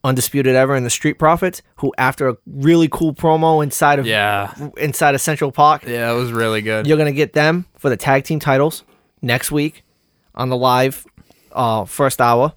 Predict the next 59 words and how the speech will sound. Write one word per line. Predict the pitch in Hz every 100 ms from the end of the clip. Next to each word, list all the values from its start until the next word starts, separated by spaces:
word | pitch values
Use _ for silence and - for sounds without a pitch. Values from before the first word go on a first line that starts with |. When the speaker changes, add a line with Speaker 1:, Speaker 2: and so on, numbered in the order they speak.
| _ _ _ _ _ -
Speaker 2:
Yeah, | -
Speaker 1:
You're | 143
Speaker 2:
and | 147
Speaker 1:
gonna |
Speaker 2:
they | 123
just | -
Speaker 1:
get |
Speaker 2:
had | 156
some | 143 113
random | 117 117 107
dude | 107 107 101
point | 104 104
'em | 143
Speaker 1:
Yeah. | 104
Speaker 2:
in |
the | 101
direction. | 107 117 -
That | 139
Speaker 1:
Where-, |
Speaker 2:
was | 131
just | 107 107
great. | 110 110
Speaker 1:
where's | - 190
Madison | 214 202 185
Square | 208 190
Garden? | 180 156 147
Uh, | - 127 123 135 160 -
I | 151
Speaker 2:
That | 139 143
Speaker 1:
think | 143
Speaker 2:
way | 147
Speaker 1:
it |
Speaker 2:
a |
Speaker 1:
that | 147
Speaker 2:
couple | 156 170
Speaker 1:
way |
a | 170
Speaker 2:
miles? | 160
Speaker 1:
couple | 180 170
miles. | 175 190 185 - - - - - -
Um, | 139 131 123 110 - _
you're | 147
then | 156
gonna | 165 160
get | 156 - _ _ _ _ _ -
Strong | - - 147 160
versus | 151 151 151
Dream. | 147 139 170 _ _ _ -
Speaker 2:
Yep. | 104 104 - _ -
Speaker 1:
United, | 131 131 120 -
um, | 143 117 113 107 - _
Speaker 2:
Y-, | - 120
Speaker 1:
North | 151
Speaker 2:
uh, | -
Speaker 1:
American |
Speaker 2:
North |
American | 139 139 147
Speaker 1:
Championship. | - 139 113 143
Speaker 2:
title. | 101 107